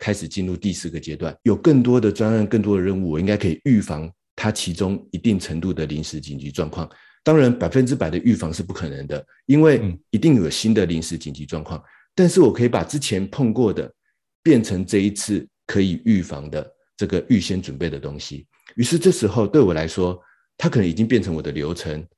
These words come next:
Speaker 1: 而不是临时紧急的状况。所以我会在拆解、集中、熟练这三个过程不断的往复循环，循环之后，我会开始进入第四个阶段。我会把很多的事情，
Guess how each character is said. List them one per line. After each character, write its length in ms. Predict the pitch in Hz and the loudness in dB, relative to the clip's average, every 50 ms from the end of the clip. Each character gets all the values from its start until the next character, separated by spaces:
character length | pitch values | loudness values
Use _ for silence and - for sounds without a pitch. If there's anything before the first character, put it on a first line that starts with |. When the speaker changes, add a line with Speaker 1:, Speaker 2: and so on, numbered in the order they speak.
| _ _ _ _ _ - | _ _ _ _ _ -4
Speaker 1:
而 80 | 98 | -2
不 140 | 92 85 95 | -2 -2 -2
是 160 | 90 - 117 | -2 -2 -2
临 160 | 92 87 82 82 | -2 0 -2 -4
时 160 | - 80 73 | -4 -8 -10
紧 180 | - - 71 | -10 -10 -12
急 100 | 67 - | -12 -10
的 140 | 69 - 73 | -10 -8 -6
状 180 | 71 85 80 76 | -4 -4 -4 -6
况。 240 | - - 76 69 65 - _ _ _ _ _ _ - | -6 -10 -12 -12 -14 -16 _ _ _ _ _ _ -2
所 140 | - 156 156 | 4 6 6
以 40 | 135 | 8
我 60 | 104 | 8
会 140 | 120 139 131 | 6 6 6
在 140 | 135 143 | 4 4
拆 260 | 127 - - 127 123 123 | 2 0 0 0 0 0
解、 240 | 120 117 98 78 | 0 0 -2 -4
集 200 | 73 - - 90 | -4 -6 -6 -6
中、 200 | 87 107 104 107 | -4 -2 -2 -2
熟 220 | 110 - - 80 82 | -4 -4 -6 -6 -2
练 180 | 95 104 98 | -2 -2 -2
这 120 | 90 95 101 | -2 -4 -6
三 180 | 98 - 101 | -4 -4 -4
个 100 | 101 92 | -4 -4
过 200 | 82 - 110 98 | -4 -2 -2 -2
程 260 | 92 - - 76 76 78 _ _ _ _ _ _ _ _ _ _ _ _ _ _ _ _ _ _ _ - | -2 -4 -8 -10 -10 -12 _ _ _ _ _ _ _ _ _ _ _ _ _ _ _ _ _ _ _ -8
不 100 | - 95 | -6 0
断 180 | 87 131 123 113 | 2 4 4 4
的 140 | 104 95 | 4 2
往 180 | - - 76 78 | 2 0 -4 -4
复 160 | - - 117 | -2 0 0
循 320 | 101 - - 82 92 90 90 - | 0 -2 -4 -6 -6 -8 -8 -8
环， 260 | - 78 80 82 85 - _ _ - | -8 -6 -6 -8 -12 -16 _ _ -14
循 220 | - - 90 98 | -8 -6 -4 -4
环 200 | 98 95 82 85 | -2 -4 -4 -4
之 100 | - 113 | -4 -4
后， 400 | 110 120 139 - - - - _ _ _ _ _ _ _ _ _ _ _ _ | 0 0 0 0 0 -4 -14 _ _ _ _ _ _ _ _ _ _ _ _
我 120 | - 92 98 | -4 -2 0
会 60 | 113 | 0
开 140 | - 113 113 | 0 0 -2
始 140 | 107 92 80 | -2 -4 -6
进 160 | - 104 98 | -4 -4 -4
入 100 | 92 95 | -2 -4
第 200 | 90 - 104 87 | -4 -2 -4 -4
四 120 | - - | -4 -6
个 120 | 82 78 76 | -8 -8 -8
阶 160 | - 76 76 | -8 -8 -8
段。 200 | - 85 76 - - _ _ _ _ _ _ _ _ _ _ _ _ | -6 -8 -8 -8 -12 _ _ _ _ _ _ _ _ _ _ _ _
我 80 | - 104 | -4 0
会 160 | 98 160 156 | 4 4 4
把 200 | 151 135 104 92 | 4 4 0 -2
很 180 | 90 101 90 85 | -2 -2 -4 0
多 160 | 92 117 120 | 0 2 2
的 80 | 107 | 2
事 180 | 98 - - 113 | 0 0 -2 -4
情， 380 | 95 - - 80 76 76 87 | -4 -4 -6 -8 -8 -8 -10